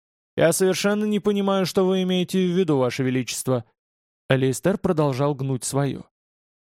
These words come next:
Король подался вперед и, уперев локти в колени, прищурил глаза.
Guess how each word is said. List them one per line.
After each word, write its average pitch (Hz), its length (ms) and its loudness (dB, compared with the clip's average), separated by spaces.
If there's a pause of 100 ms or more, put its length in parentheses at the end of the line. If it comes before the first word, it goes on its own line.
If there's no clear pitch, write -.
(520)
Король 190 280 4
подался 143 460 0
вперед 131 520 0
и, 147 40 2
уперев 127 440 -2
локти 127 320 -4
в - 100 -18
колени, 190 520 -2 (120)
прищурил 135 480 -2
глаза. 143 460 -4